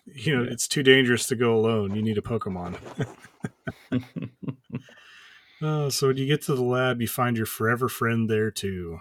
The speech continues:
Speaker 1: You're amazed to find that he is the professor's grandson. And Oak says, "I have prepared a Pokemon for you. So now that you have a Pokemon, the rest is up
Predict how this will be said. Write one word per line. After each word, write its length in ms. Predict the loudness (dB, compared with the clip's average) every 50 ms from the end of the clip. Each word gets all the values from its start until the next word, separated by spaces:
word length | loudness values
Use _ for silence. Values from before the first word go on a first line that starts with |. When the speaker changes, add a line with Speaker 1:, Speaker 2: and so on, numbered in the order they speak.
| -14 -14
Speaker 1:
You're 200 | -10 -6 -6 -4
amazed 380 | -2 -2 -2 -2 -2 -2 -4 -6
to 80 | -10
find 400 | -8 -6 -4 -4 -2 -2 -2 -2
that 200 | -2 -2 -4 -8 -12
he 200 | -14 -6 -2 0
is 140 | 0 0 0 -4
the 40 |
professor's 560 | -10 -10 -10 -8 -8 -8 -6 -6 -8 -10 -10 -8
grandson. 680 | -6 -4 -2 -2 -2 -2 -2 -4 -2 -2 -2 -4 -4 -6 _ _ _ _ _ _ _ _ _ _ _ _ _ _ _ _ -6
And 440 | -4 -4 -2 -2 -2 -4 -4 -6 -8 -10 -16 -20 _ _ _ -10 -8
Oak 200 | -6 -6 -6 -4
says, 320 | -2 -2 -2 -2 0 0
"I 80 | 2 2
have 160 | 2 2 0
prepared 500 | -2 -4 -2 0 2 4 4 4 4 4
a 120 | 2 -2
Pokemon 580 | -2 -2 -2 -2 -2 -2 -2 0 0 0 -2 -2
for 160 | 0 0 0
you. 420 | 0 0 0 0 0 -2 -4 -8 -10 -14 -18 -20 -20 -20 -20 -20 _ _ _ _ _ _ _ _ _ _ -20 -18 -18 -14
So 160 | -12 -10 -6 -4
now 160 | -2 -2 -2
that 140 | -2 0 0
you 80 | 0 0
have 100 | 0 0
a 80 | -2
Pokemon, 540 | 0 0 -2 0 -2 -2 -2 -2 -2 -2 -2
the 60 | -4
rest 300 | -4 -4 -4 -4 -4 -6
is 140 | -4 -4 -4
up 120 | -4 -6